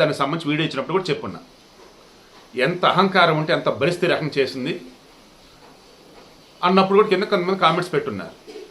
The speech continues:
అంటే already ఆ రకం ఫోటోలు, వీడియోలు తీసినట్టే కదంటే maybe or may not be, but సెక్సువల్గా అయితే మాత్రం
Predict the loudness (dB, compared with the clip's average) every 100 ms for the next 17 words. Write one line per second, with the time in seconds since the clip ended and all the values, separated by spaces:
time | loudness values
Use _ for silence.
0 | -20 -20 -20 -20 -20 -20 -20 -20 -20 -4
1 | -2 2 4 2 -2 -10 -20 -20 -4 2
2 | 4 6 6 6 4 0 -4 -2 4 6
3 | 6 2 2 -2 -4 -2 0 0 0 -2
4 | -2 2 2 4 2 2 2 2 2 0
5 | -4 -4 -18 -20 -20 -20 -4 -4 0 0
6 | 0 2 4 6 4 4 4 2 2